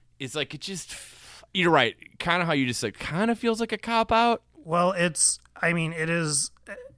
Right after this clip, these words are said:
Speaker 2: it's the, it's the, the Puff Daddy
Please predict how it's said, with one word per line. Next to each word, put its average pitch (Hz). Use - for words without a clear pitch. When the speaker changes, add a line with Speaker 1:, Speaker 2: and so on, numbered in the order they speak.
Speaker 2:
it's 165
the, 139
it's 147
the, 127
the 123
Puff -
Daddy 120